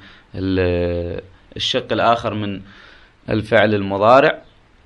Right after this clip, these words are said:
الذي ذكره، قال: "أو بعده"، في زمان التكلم أو بعده، هنا بعد زمان التكلم، لكن، لكن، آه،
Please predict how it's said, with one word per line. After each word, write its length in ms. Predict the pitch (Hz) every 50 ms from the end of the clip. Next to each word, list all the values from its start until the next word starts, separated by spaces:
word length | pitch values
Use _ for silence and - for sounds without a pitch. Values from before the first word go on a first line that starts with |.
| _ _ _ 101
الذي 420 | 98 95 98 98 95 95 95 92
ذكره، 640 | 90 90 95 95 95 - 104 104 101 98 95 92 98 - -
قال: 260 | - 95 95 95 -
"أو 260 | - - 151 - 107
بعده"، 500 | 85 - - - 90 92 90 87 92 101 - - - -
في 120 | - 107 98
زمان 340 | 92 95 95 101 110 110
التكلم 560 | 104 107 - 107 104 - 110 110 113 113 113 113 -
أو 160 | 147 135 110
بعده، 480 | 90 95 101 87 92 92 92 92 98 107 - - - _ -
هنا 340 | 123 127 131 135 131 - - -
بعد 280 | 117 147 113 127 127
زمان 320 | 123 107 117 113 113 110 107
التكلم، 640 | 107 - - 110 - 123 120 131 151 180 185 180 - - -
لكن، 400 | - 113 120 123 - - - -
لكن، 380 | - 127 127 131 127 160 165 170 - - - - - - - _ _ -
آه، 540 | 113 110 107 107 107 107 107 107 107 -